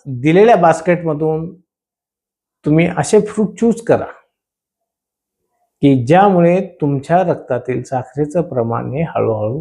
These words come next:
कमी व्हायला लागेल. तुम्हाला एखाद्या फ्रूटची समजा ॲलर्जी असेल तर तुम्ही ते खायचं टाळा. किंवा समजा एखादं फ्रूट तुम्ही पहिल्यांदाच खाताय आणि ते खाल्ल्यानंतर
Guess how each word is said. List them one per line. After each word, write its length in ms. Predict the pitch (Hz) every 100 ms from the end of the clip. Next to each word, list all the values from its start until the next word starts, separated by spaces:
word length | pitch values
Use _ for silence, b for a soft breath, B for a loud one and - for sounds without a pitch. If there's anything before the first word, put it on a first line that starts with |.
| -
कमी 200 | 170 180
व्हायला 360 | 170 117 - -
लागेल. 440 | - - _ _ _ _ _ _ _ _ _ _ _ _ _ _ _ _ _ _ _ _ _ _ _ _ _ _ 151
तुम्हाला 300 | 151 190 226
एखाद्या 500 | 170 180 196 202 208
फ्रूटची 500 | 208 170 165 - 190
समजा 360 | 170 165 170
ॲलर्जी 500 | 196 226 254 214 156
असेल 360 | 117 - 110 120 _
तर 300 | _ - 165
तुम्ही 320 | 185 196 196
ते 40 | -
खायचं 320 | 143 117 123
टाळा. 300 | - 90 92 - _ _ _ _ _ _ _ _ _ _ _ _ _ - _ _ _
किंवा 200 | 180 202
समजा 280 | 220 214 214
एखादं 340 | 202 185 214 220
फ्रूट 300 | 226 233 240
तुम्ही 160 | 240
पहिल्यांदाच 580 | 233 233 247 240 226 -
खाताय 280 | 120 - 90 _ _ _ _ _ _ _ _ _ _ _ _ _ _ _ -
आणि 280 | 131 160 190
ते 400 | 180 - 233 240
खाल्ल्यानंतर 800 | 220 208 202 190 160 147 147